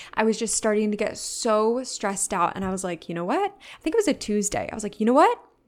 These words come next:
We're gonna go to the, we're gonna go swimming, 'cause I know he's gonna have fun.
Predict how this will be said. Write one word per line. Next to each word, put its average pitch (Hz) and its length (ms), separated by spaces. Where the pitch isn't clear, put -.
We're 208 140
gonna 254 120
go 247 100
to 233 40
the, 208 140
we're 254 100
gonna 370 140
go 330 80
swimming, - 380
'cause 185 120
I 165 80
know 214 220
he's 302 180
gonna 262 160
have 220 200
fun. 202 240